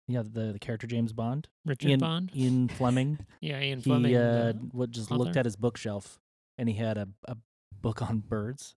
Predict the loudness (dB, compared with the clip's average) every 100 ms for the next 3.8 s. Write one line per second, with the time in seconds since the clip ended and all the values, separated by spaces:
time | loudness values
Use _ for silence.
0 | _ _ _ _ _ -2 -2 -2 0 2
1 | 4 4 4 4 4 4 4 2 2 0
2 | -2 _ 0 2 2 6 4 6 4 4
3 | 2 -2 0 0 0 -2 -4 -4